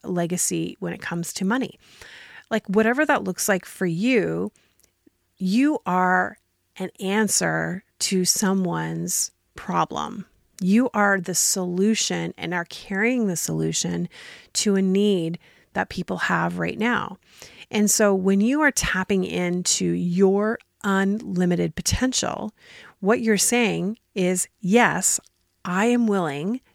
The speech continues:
to use who I am, my giftedness, my abilities, my capacity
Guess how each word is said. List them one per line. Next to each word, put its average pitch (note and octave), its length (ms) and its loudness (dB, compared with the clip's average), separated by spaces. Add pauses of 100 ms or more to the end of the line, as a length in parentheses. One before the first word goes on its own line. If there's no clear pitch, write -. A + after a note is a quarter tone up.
to - 160 0
use F3 540 4 (140)
who - 280 0
I A3 120 4
am, F3+ 460 -2 (640)
my F#3 400 4
giftedness, F3+ 840 -2 (220)
my F#3 340 2
abilities, F#3+ 680 0
my F3 200 -2
capacity E3+ 800 -4